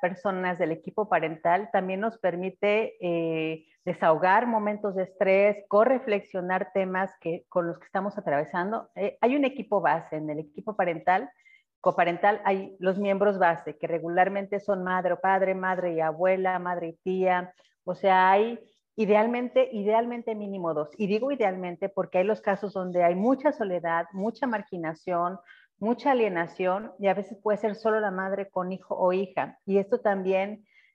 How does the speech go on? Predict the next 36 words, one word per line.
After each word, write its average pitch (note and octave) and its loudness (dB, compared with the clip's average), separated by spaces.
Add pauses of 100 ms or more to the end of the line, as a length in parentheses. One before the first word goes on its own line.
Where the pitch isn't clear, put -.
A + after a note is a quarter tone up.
(100)
eh, E3+ -2
sienta A3+ 2
las F#3 2
bases F#3+ 0
para, G#3 2 (300)
eh, F3+ -6
el F3+ 0
estrés G3+ 2 (500)
acumulativo F#3+ -2
y F#3 -8
progresivo, F3+ -2 (260)
y G3 4
obviamente A3+ 4
esto A3 0
siembra G#3 -2
las G3+ 0
bases G3+ -4
para F3 0
el E3+ -2
malestar E3 -2
emocional, F3 -2
para E3 0
la D#3 -2
patología, D3+ -4
si - -6
esto E3 -2
se E3 -4
sostiene E3+ -8
en D#3 -6
el D3+ -8
tiempo. F#3+ -6
Por E3 -2
eso E3+ -4
los F3+ -2
miembros F#3 0
base G3 2